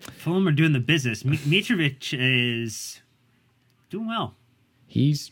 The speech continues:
Speaker 1: He has evolved his game,
Speaker 2: He would like
Speaker 1: and
Speaker 2: to
Speaker 1: he
Speaker 2: s-,
Speaker 1: is looking very good.
Speaker 2: yeah, for the first time ever, I think he would like to do two seasons in the Premier League instead of just one and, and yo-yo back and forth.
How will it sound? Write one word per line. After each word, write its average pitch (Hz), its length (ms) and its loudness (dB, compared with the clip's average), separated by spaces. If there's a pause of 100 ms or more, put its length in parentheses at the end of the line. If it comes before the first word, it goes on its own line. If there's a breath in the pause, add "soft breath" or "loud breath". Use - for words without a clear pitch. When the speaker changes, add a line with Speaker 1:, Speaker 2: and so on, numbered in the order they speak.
Speaker 1:
He 156 200 -2
has 170 180 4
evolved 143 440 0
his 131 180 -4
game, 123 260 2
Speaker 2:
He 147 120 2
would 196 160 2
like 196 200 2
Speaker 1:
and - 80 -6
Speaker 2:
to 180 60 2
Speaker 1:
he 131 140 2
Speaker 2:
s-, 123 80 -2
Speaker 1:
is 113 60 -8
looking 120 340 -6
very 110 240 -6
good. 95 120 -8
Speaker 2:
yeah, 104 100 0
for 160 140 2
the 156 60 4
first 196 220 2
time 190 120 2
ever, 160 140 2
I 139 40 2
think 151 180 2
he 160 100 0
would 151 120 2
like 151 200 0
to 139 180 2
do 127 240 2
two 262 340 2
seasons 92 480 -2
in 90 80 0
the 87 80 0
Premier 85 280 -2
League 78 360 -6
instead 82 300 -6
of 80 180 -8
just - 300 -10
one 90 340 2
and, 82 240 2 (160)
and 90 160 4
yo-yo 87 360 4
back 85 240 0
and 82 120 -2
forth. 90 260 2